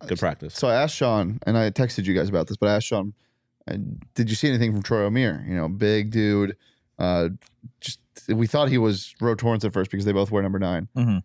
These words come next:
Speaker 2: and, but he's just, just built huge, wide receiver from Texas. And Sean said no.
Speaker 1: <laughs> Yeah.
Speaker 2: And I was like, "What do you mean?"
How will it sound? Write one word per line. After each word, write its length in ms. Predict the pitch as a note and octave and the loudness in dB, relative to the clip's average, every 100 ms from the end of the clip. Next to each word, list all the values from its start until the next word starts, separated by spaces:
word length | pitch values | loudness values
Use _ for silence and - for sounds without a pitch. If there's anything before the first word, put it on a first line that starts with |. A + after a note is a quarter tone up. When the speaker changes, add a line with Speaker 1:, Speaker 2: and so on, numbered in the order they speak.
| - | -2
Speaker 2:
and, 120 | F#2+ | 0
but 120 | G2+ | 2
he's 120 | F#2+ | 0
just, 280 | - - - | -4 -12 -6
just 260 | - G#2 G2+ | -4 -4 0
built 300 | B2 A2 G2+ | 0 0 0
huge, 260 | A2+ G2+ | 2 2
wide 140 | G#2+ A2+ | 2 0
receiver 260 | G#2 A2 | 0 -2
from 120 | G2+ | -2
Texas. 420 | F#2+ G2+ - E2 - _ _ _ _ _ _ _ _ _ _ _ _ | 0 0 0 -4 -4 _ _ _ _ _ _ _ _ _ _ _ _
And 180 | B2 B2 | 0 0
Sean 200 | G#2 E3 | 2 0
said 160 | F3+ C#3 | 0 0
no. 280 | B2+ G2 - | 0 0 -4
Speaker 1:
<laughs> 280 | - - - | -16 -14 -2
Yeah. 120 | C3 - _ - | -2 -2 _ -2
Speaker 2:
And 140 | A2 | 0
I 40 | A2+ | 0
was 140 | A2+ | 0
like, 180 | A2 G#2 | -2 0
"What 80 | B2 | 0
do 60 | |
you 60 | C#3+ | 2
mean?" 380 | C#3+ D#2+ F2 | 0 -2 -4